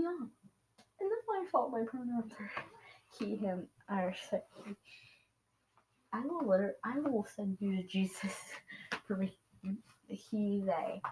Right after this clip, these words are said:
Okay. Boris, come here. Hello, I'm Boris, um,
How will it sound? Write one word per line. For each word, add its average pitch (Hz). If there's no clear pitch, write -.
Okay. 190
Boris, 190
come -
here. 202
Hello, 190
I'm 185
Boris, 175
um, 170